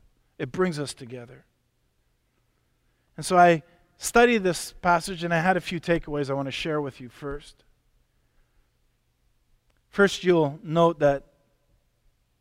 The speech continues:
giving is a universal practice. It was not just something that Corinthians had to do.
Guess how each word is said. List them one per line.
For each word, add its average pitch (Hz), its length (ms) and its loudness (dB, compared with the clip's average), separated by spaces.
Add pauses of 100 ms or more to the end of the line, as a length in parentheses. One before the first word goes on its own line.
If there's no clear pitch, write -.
(260)
giving 170 340 2
is 127 120 -4
a 131 60 -8
universal 131 480 -6
practice. - 640 -14 (1800)
It 151 40 -6
was 156 160 0
not 175 260 2
just 180 180 -6
something 170 420 -2
that 143 200 0 (720)
Corinthians 151 500 -2
had 139 220 0
to 123 100 -14
do. 131 260 -12